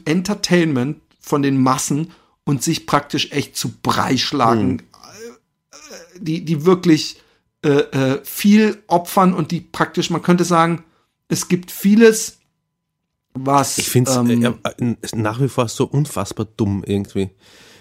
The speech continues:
Speaker 1: Ah, lass mich da, da, da, lass uns die Diskussion gleich, gleich
Speaker 2: Ja.
Speaker 1: ich, ich führe sie nämlich gerne mit dir.
Speaker 2: Ja.
Speaker 1: Ich find's gut, dass du den Punkt hast.
Speaker 2: Ja.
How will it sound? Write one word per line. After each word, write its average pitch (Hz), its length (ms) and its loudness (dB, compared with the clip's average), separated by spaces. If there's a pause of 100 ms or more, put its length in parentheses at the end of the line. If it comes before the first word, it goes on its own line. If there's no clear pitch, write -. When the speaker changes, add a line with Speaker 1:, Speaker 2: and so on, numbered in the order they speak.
(300)
Speaker 1:
Ah, 202 80 6
lass 247 180 6
mich 294 120 2
da, 277 100 6
da, 240 160 4
da, 233 100 4 (140)
lass 226 180 2
uns 269 140 -2
die 240 80 -2
Diskussion 202 480 0
gleich, 156 240 0 (160)
gleich 165 300 2
Speaker 2:
Ja. 208 60 -4
Speaker 1:
ich, 185 140 -4
ich 233 220 0
führe 214 140 6
sie 202 80 4
nämlich 160 200 2
gerne 101 240 0
mit 113 140 -8
dir. 127 120 2
Speaker 2:
Ja. 117 40 2
Speaker 1:
Ich 117 80 -4
find's - 300 -6
gut, 165 160 -4
dass 151 120 -2
du 143 80 -4
den 123 120 0
Punkt 156 240 -4
hast. 156 180 0
Speaker 2:
Ja. 120 180 0